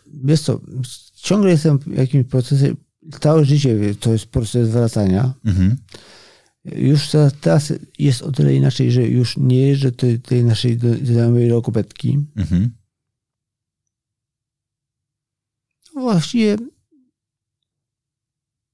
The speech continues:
Speaker 1: po, po, inaczej, po prostu żyję.
Speaker 2: Mhm.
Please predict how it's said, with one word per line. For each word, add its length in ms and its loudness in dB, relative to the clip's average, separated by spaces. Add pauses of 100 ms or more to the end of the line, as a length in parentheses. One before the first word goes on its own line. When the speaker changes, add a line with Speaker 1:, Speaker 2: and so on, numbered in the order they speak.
(580)
Speaker 1:
po, 100 -12
po, 180 -10 (160)
inaczej, 440 -2
po 120 -4
prostu 320 2
żyję. 320 0 (240)
Speaker 2:
Mhm. 360 -2